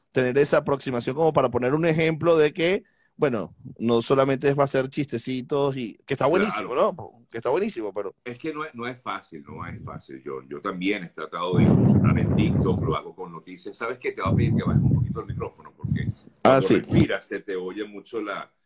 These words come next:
Speaker 2: gracias. Este,
Speaker 1: Perdóname.
Speaker 2: no, no te preocupes. Eh, sí, yo he tratado incluso de,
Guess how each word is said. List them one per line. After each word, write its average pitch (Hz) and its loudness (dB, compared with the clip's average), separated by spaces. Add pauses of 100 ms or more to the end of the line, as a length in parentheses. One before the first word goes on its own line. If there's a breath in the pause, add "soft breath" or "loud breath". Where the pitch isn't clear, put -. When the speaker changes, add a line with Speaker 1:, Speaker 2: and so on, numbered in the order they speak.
(280)
Speaker 2:
gracias. 98 -8 (460)
Este, 92 -8
Speaker 1:
Perdóname. 98 6 (400)
Speaker 2:
no, 101 -6
no 92 -10
te 110 -10
preocupes. 87 -12 (140)
Eh, 87 -6 (840 loud breath)
sí, 127 -4
yo 90 4
he 87 -2
tratado 117 -4
incluso 107 -12
de, 98 -8